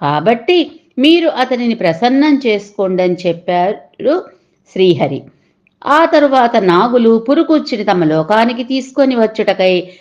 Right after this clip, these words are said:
నర్మదను ప్రేరేపిస్తారు. నర్మద అందచందాలకు మోహితుడైన పురుకుచ్చుడు ఆమెపై గల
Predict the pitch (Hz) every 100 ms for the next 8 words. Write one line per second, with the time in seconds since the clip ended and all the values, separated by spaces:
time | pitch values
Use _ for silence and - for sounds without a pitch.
0 | - 277 320 320 294 240 277 320 233 185
1 | 165 160 143 - 147 143 147 147 _ _
2 | - 170 156 170 254 311 311 - 196 185
3 | 254 254 277 269 262 254 233 233 170 151
4 | 151 160 196 214 233 233 240 247 294 285
5 | 339 330 - - _ _ - 175 254 330
6 | 349 339 320 285 262